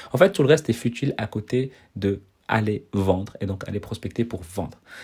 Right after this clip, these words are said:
Et donc, sans prospection, tu ne peux pas vendre. Et dès que tu commences à avoir des rendez-vous, ne serait-ce que un, deux, trois rendez-vous, alors, à ce moment-là, il faut maîtriser la vente. Et c'est ça qu'il faut mettre en place. C'est que dès que tu commences à avoir des premiers rendez-vous,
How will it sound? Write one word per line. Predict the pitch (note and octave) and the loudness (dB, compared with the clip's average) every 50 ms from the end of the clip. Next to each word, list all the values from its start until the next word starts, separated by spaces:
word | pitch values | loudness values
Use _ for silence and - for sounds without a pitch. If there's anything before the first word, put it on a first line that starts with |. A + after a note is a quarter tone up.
| - - - | -6 0 4
Et | |
donc, | A2+ C#3 D3 D3 | 4 4 4 4
sans | - - - - F3 F3 | 0 0 2 2 2 2
prospection, | E3+ - C#3 C3 - A#2+ - - A#2+ | 2 0 -2 0 0 -4 -2 -2 -4
tu | - - - | -2 0 0
ne | A#2 | 0
peux | A#2+ - C#3 | 2 2 0
pas | - A2+ G2 | 0 -2 -2
vendre. | F#2+ G#2 A#2+ B2+ - - | -2 -2 -4 -4 -4 0
Et | - G#2+ | -2 -2
dès | F#2+ - D3 | 0 0 -2
que | C#3+ | -2
tu | D3 - C3 | -2 -6 -2
commences | - - C3+ C3 - - | 0 0 0 0 0 0
à | |
avoir | A2 A#2 C3 B2 | 2 2 2 2
des | A2 A2 | 2 -2
rendez-vous, | G#2 G2+ G#2 G2+ G2 G2+ A#2 D3 D3+ D3 | -2 -2 -2 -2 -2 -2 -2 -2 -2 -2
ne | A#2 - G#2 | 0 0 -2
serait-ce | G2+ - - G2 - - | -2 -2 -4 -4 -4 -2
que | - - - | -4 -4 0
un, | - B2+ C3 A#2+ | 0 0 2 2
deux, | G#2+ A2+ A2 | 2 0 0
trois | - - - - - - C3 | -2 -6 0 2 4 4 4
rendez-vous, | B2 A#2+ G#2+ F#2+ F#2+ G2 G#2 B2 C#3 D3+ D3 - - - - _ _ _ _ - - | 2 0 -2 -2 -4 -4 -2 0 0 0 -2 -4 -12 -20 -20 _ _ _ _ -14 -10
alors, | - F2 F2 F#2 G#2+ B2 A#2+ - - | -6 0 2 4 4 4 2 -2 -4
à | - G#2 | -2 -2
ce | - - A#2+ | 0 2 2
moment-là, | A2+ G#2 F#2+ F2+ G2+ A2 - | 2 2 2 0 -2 -2 -4
il | - A#2 | -6 -8
faut | - - | -6 -4
maîtriser | G2+ G2+ G#2 G#2+ G2+ - - G#2 F#2+ G2 G#2 F#2 | -2 -2 -2 -2 -2 -4 -6 -8 -6 -6 -6 -6
la | F2 F2+ | -6 -6
vente. | F2 - F2+ - - - - | -6 -6 -8 -8 -10 -10 -4
Et | - A#2 | -2 0
c'est | - - C#3+ | 2 2 2
ça | - - B2 A2+ - - | 2 2 0 -4 -4 -6
qu'il | - A#2 | -8 -6
faut | - - | -4 -2
mettre | F#2+ F#2+ G2+ - - - | -2 -2 -4 -6 -8 -10
en | F#2 F#2 | -10 -8
place. | - - - - - - - - - | -8 -10 -10 -12 -16 -20 -20 -12 -10
C'est | - - B2 A#2 | -2 -2 -2 0
que | - B2 | 0 -2
dès | A2 G#2+ A2+ C3 C#3 C#3 | -2 4 4 4 4 4
que | - A#2 | 2 -4
tu | A#2 - - A#2+ | -6 -6 -8 -6
commences | - A#2 A2 A2 - - | -4 -4 -4 -2 -4 -6
à | G2+ | -6
avoir | G#2 G2+ G2+ | -6 -6 -8
des | F#2 F#2+ F#2 | -8 -10 -12
premiers | - - - A#2 A#2 A#2 | -10 -4 2 4 4 4
rendez-vous, | A2 G#2+ G2+ G2+ A2 G#2+ C#3+ E3+ | 4 2 -2 -2 -2 -2 -2 -4